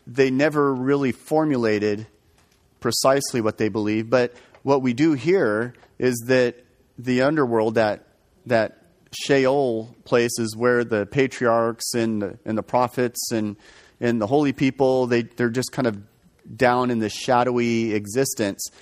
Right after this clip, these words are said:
But they never clearly defined what that meant. And it, it's hard to get a handle on it when you're reading it because it's not quite the idea of they're in heaven,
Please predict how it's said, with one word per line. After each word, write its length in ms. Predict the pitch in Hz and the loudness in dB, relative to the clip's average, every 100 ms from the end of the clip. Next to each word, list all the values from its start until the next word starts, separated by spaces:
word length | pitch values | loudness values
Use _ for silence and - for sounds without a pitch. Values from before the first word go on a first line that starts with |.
| - _ | -20 _
But 140 | 143 139 | -2 2
they 80 | |
never 200 | 160 196 | 2 0
clearly 380 | 180 - 160 151 | -2 0 0 0
defined 440 | 113 - 131 139 117 | -2 -2 0 0 0
what 140 | 107 | -2
that 160 | 101 92 | -2 -2
meant. 340 | 117 107 80 _ _ _ _ _ _ _ _ _ _ _ _ | -2 -4 -6 _ _ _ _ _ _ _ _ _ _ _ _
And 560 | - 120 120 117 110 - _ _ _ _ | 0 2 2 0 -4 -10 _ _ _ _
it, 440 | 139 127 120 123 - | -4 0 2 2 0
it's 200 | 127 - | -2 0
hard 180 | 160 175 | 0 2
to 80 | |
get 140 | 151 135 | 2 2
a 40 | |
handle 320 | 117 135 135 | 2 2 2
on 140 | 110 104 | 0 0
it 80 | 104 | -2
when 140 | 117 | 0
you're 120 | 107 | 0
reading 280 | 113 139 131 | 2 2 0
it 100 | 113 | -2
because 400 | 113 131 117 - - _ - | -2 0 0 -2 -14 _ -6
it's 200 | 120 160 | -2 2
not 200 | 151 - | 0 0
quite 380 | - 156 160 | 2 2 2
the 120 | 135 117 | 2 4
idea 340 | 113 110 110 | 4 2 0
of 180 | 101 - | 0 -2
they're 140 | 110 | 0
in 80 | 107 | 2
heaven, 480 | 131 175 107 127 | 0 0 0 -4